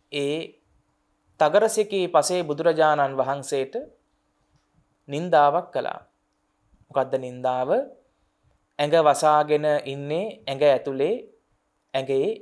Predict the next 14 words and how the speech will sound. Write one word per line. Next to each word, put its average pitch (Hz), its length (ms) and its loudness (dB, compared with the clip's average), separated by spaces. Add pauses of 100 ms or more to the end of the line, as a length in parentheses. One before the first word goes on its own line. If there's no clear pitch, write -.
(1120)
කුෂ්ඨය 190 420 -2
තියෙනවද 143 500 -2
කියලා 131 360 -8 (1400)
ඇහුවා. 117 360 -10 (2250)
ඒ 226 240 4
ඇසීමේ 247 640 2
විපාකය 196 540 4 (160)
ඒ 202 200 2
ජීවිතයේදී 196 920 -4
නොලැබුණත් 143 600 -2 (1700)
මරණයට 185 520 4
පත් 214 280 2
වෙලා 127 300 0 (880)
නිරයේ 151 500 4